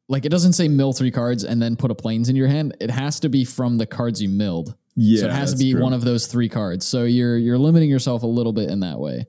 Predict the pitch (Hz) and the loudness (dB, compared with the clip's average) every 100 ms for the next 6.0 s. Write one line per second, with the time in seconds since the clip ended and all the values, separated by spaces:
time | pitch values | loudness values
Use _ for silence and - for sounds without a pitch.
0 | _ _ - 180 170 107 123 135 120 104 | _ _ -6 -2 0 0 0 0 -2 -4
1 | - 95 98 95 - - 113 90 87 90 | -2 0 0 -2 -12 -4 0 0 0 -2
2 | 98 87 67 104 98 - - - 131 165 | 0 0 2 2 2 -2 -12 -6 0 2
3 | 175 185 - 151 - 147 151 139 127 98 | 2 2 2 0 0 0 2 4 4 4
4 | 107 95 107 98 - 120 98 98 87 104 | 2 0 0 0 -2 -2 -2 -2 0 2
5 | 107 98 98 92 107 95 101 87 85 | 2 0 -2 -2 -2 -2 -2 -2 -2